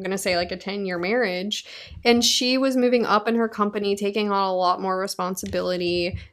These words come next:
They, you know, went through covid, so she stopped going to, like, her normal gym. They were doing workouts at home, and her body just didn't respond as well as it did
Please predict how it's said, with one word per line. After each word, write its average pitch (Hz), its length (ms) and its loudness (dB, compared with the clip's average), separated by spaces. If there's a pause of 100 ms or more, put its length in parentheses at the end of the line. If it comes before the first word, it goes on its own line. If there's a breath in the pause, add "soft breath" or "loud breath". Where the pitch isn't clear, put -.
They, 185 140 0
you 180 160 -2
know, 165 160 -4
went 214 220 0
through 208 180 0
covid, 196 420 0
so 196 100 -6
she 196 160 -8
stopped 185 340 -4
going 180 320 -2
to, 190 100 -8
like, 185 160 -4
her 180 100 -4
normal 180 260 -6
gym. 190 360 -4
They 180 100 -2
were 170 100 -4
doing 185 240 -8
workouts 190 360 -8
at 196 100 -8
home, 320 280 2
and 254 160 -2
her 277 120 0
body 277 280 2
just 233 200 -4
didn't 214 180 0
respond 214 540 4
as 175 160 -2
well 175 340 0
as 190 140 -4
it 165 120 -8
did 180 320 -10